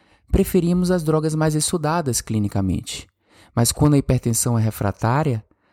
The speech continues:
associamos drogas como clonidina e minoxidil, fortes hipotensores,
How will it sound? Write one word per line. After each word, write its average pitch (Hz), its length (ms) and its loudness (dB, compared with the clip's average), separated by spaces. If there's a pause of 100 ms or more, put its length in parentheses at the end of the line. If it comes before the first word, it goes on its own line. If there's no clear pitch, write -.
associamos 196 680 2
drogas 175 400 2
como 165 240 0
clonidina 160 960 2
e 156 80 0
minoxidil, 143 920 0 (300)
fortes - 680 0
hipotensores, 143 1080 0